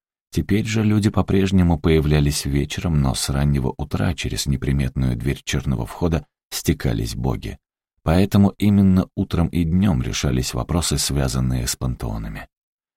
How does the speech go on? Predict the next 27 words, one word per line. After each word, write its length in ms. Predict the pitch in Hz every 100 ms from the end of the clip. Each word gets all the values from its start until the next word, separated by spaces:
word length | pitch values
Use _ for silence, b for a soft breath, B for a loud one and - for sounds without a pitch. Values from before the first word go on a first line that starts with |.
| _ -
Сет 320 | - 101 -
отправился 680 | 101 - 90 85 82 - 80
наверх, 440 | 73 52 50 -
в 220 | 55 69
офис. 420 | 71 - - - - _ _ -
Амон 400 | 80 82 85 87
на 180 | 85 82
круг 300 | - 73 -
почёта, 480 | 69 65 - 87 76
чтобы 300 | - 71 62
всех 280 | - 65 -
поприветствовать. 800 | - 65 60 50 - - - - _ _ -
Анубис 480 | 82 92 95 95 -
скинул 420 | - 95 90 82
кожаную 500 | 85 80 82 80 76
куртку 440 | - 107 - -
и 160 | - 90
устроился 720 | 85 - - 95 92 90 80
за 160 | 71 73
одним 320 | 69 73 71
из 80 | -
столиков 540 | - 92 92 76 -
недалеко 500 | 87 80 73 - 76
от 120 | 67
пустующего 720 | - 69 - 78 73 65 64 64
сейчас 400 | - - 62 -
танцпола. 600 | 57 - - 52 50